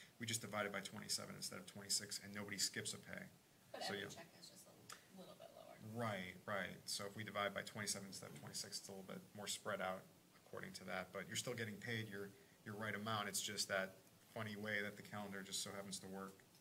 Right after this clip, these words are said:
Speaker 1: for that twenty-seventh pay. So I actually put it here just so everybody can see it, 'cause it's hard to talk about where does this magic twenty-seventh pay come from,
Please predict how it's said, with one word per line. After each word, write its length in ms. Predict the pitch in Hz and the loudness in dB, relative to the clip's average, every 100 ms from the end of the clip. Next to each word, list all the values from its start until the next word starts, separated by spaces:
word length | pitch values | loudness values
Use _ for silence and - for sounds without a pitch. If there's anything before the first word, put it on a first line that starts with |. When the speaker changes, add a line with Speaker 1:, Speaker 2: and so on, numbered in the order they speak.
| - | -14
Speaker 1:
for 80 | 104 | -8
that 140 | 101 | -6
twenty-seventh 500 | - 98 98 - - - | -6 -6 -4 -6 -8 -10
pay. 120 | 104 101 - - - - | -8 -8 -10 -18 -20 -10
So 100 | - | -2
I 80 | 117 127 | 0 4
actually 200 | - - | 4 4
put 140 | - 135 | 4 4
it 100 | - | 4
here 180 | 117 | 4
just 240 | 110 123 - | 4 4 4
so 60 | |
everybody 260 | 127 123 107 | 4 2 -2
can 120 | 107 | 2
see 180 | - 143 | 4 6
it, 180 | 117 - - - - | 4 0 -8 -14 -4
'cause 140 | 113 | 0
it's 100 | 110 | 2
hard 220 | - 175 156 | 4 4 4
to 80 | |
talk 260 | 117 143 139 | 4 2 4
about 280 | 113 113 - - - | 4 4 2 -6 -2
where 180 | 123 | 2
does 160 | 160 - | 4 6
this 160 | 120 131 | 6 6
magic 320 | 131 123 120 | 4 4 0
twenty-seventh 540 | 143 123 131 131 113 | 0 4 4 2 0
pay 120 | 113 110 | 0 0
come 160 | 131 | 0
from, 140 | 117 | -2